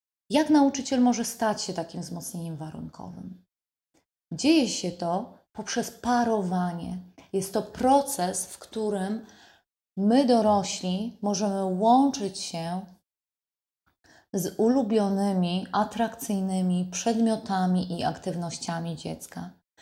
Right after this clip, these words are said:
Poprzez to, że stajemy się takim dystrybutorem tych wzmocnień, dziecko zaczyna nas pozytywnie kojarzyć. Jest to bardzo ważny proces, który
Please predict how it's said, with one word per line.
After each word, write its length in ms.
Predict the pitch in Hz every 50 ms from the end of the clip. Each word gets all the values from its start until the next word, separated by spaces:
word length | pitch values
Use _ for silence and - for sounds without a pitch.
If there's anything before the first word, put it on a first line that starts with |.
| - - - _ _
Poprzez 400 | - 220 220 - - 196 - -
to, 120 | - 233
że 120 | 202 208 208
stajemy 460 | 208 - 214 202 208 208 208 208 190
się 140 | - - 196
takim 420 | 196 190 190 - 196 185 190 185
dystrybutorem 1300 | 185 233 233 - - - 220 233 202 185 196 190 - - - 233 233 247 240 233 202 175 165 160 156
tych 160 | - 185 180
wzmocnień, 1040 | 175 156 165 175 185 196 202 208 202 190 - - - 165 165 180 196 226 254 277 - - _ - - - _ -
dziecko 440 | 196 190 233 269 277 277 - 226 208
zaczyna 440 | 185 196 - - - 254 254 247 240
nas 200 | 233 220 220 220
pozytywnie 880 | - - - 240 247 233 196 226 214 - - 202 202 175 190 190 180 180
kojarzyć. 800 | - 170 165 160 160 160 160 160 156 151 165 165 - - - - _ _ - - - _ _ -
Jest 300 | 180 196 190 190 - -
to 260 | 196 185 185 185 185 - - _ _ -
bardzo 640 | 180 170 151 220 233 254 254 254 226 175 202 202
ważny 420 | 185 180 220 226 240 226 226 226 202
proces, 640 | - - 190 185 180 180 180 - 180 185 180 - -
który 500 | - - - 208 196 196 190 185 180